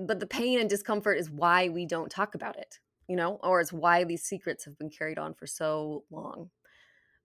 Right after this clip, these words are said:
Um, lifting shame was such a huge motivation for me in starting this podcast. I wanted people to know they're not alone. And I wanted people in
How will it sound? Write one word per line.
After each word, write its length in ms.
Um, 540
lifting 400
shame 360
was 140
such 200
a 40
huge 580
motivation 640
for 140
me 320
in 120
starting 340
this 100
podcast. 600
I 80
wanted 360
people 320
to 160
know 380
they're 140
not 180
alone. 480
And 80
I 80
wanted 320
people 280
in 100